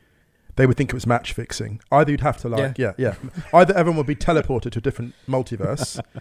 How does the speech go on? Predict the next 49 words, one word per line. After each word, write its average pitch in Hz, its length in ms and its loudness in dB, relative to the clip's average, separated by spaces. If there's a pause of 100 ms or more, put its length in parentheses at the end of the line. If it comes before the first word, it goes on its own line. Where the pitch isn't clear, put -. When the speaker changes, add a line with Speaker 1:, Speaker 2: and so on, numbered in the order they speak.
(160)
Speaker 2:
<laughs> - 340 -18
Speaker 1:
um, 110 300 2
or 120 220 8
there'd 110 160 6
be 113 80 2
match 110 260 2
fixing - 320 -6
for - 80 -10
it - 40 -10
to - 60 -2
be 107 60 2
a 101 80 2
nil, 101 200 -2
a - 100 0
nil 104 180 2
draw. 101 180 -2
So - 140 2
I 120 40 6
think 160 240 2
that - 120 -4
the 120 80 0
variables 107 560 2
and 117 180 -2
the, 117 140 -2
the 107 100 -2
nature 120 340 2
of 98 100 -6
it - 100 -16
form, 98 300 -2 (420)
and 139 100 6
this 147 140 8
is 127 100 2
me 127 140 4
being 113 220 2
fair 117 260 6
to - 100 -2
basketball 107 600 2
as 95 100 -2
a 104 40 -2
sport, - 360 2 (380)
it's - 180 -4
really 127 240 8
exciting 113 520 2
because 98 540 -2 (200)
not 113 160 0
just - 280 -2 (200)
there's 117 200 2 (320)
more 117 200 8
ways, 107 300 4